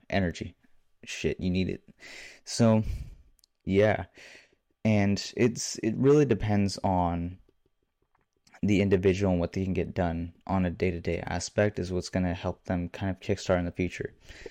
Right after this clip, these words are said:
So if you're like me and you are,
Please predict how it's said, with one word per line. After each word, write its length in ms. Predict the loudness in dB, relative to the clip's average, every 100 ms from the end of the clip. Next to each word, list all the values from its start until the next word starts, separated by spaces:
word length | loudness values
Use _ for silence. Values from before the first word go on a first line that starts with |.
| -12
So 400 | 2 4 6 4
if 200 | 0 2
you're 260 | 4 6 6
like 260 | 4 4
me 440 | 0 0 -4 -8 -10 -4
and 480 | 0 0 -2 -6 -10 -18 -8
you 480 | -2 2 2 2 2
are, 520 | 4 4 4 0